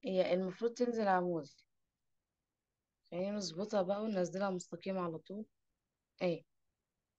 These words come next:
فكده ده مسقطة ألف داش. رحت أنا واخدة المستقيم، خدت برضو نفس النقطة تانية هنا، نفس النقطة،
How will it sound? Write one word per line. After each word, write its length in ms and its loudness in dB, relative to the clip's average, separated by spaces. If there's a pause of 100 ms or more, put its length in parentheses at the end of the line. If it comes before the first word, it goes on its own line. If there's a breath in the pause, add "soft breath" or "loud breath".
(2250)
فكده 400 4
ده 140 2
مسقطة 520 0
ألف 160 0
داش. 380 0
رحت 220 4
أنا 140 6
واخدة 260 4
المستقيم، 640 -4
خدت 300 2
برضو 280 2
نفس 280 -2
النقطة 340 -2
تانية 400 2
هنا، 160 -2 (1500)
نفس 320 4
النقطة، 480 -2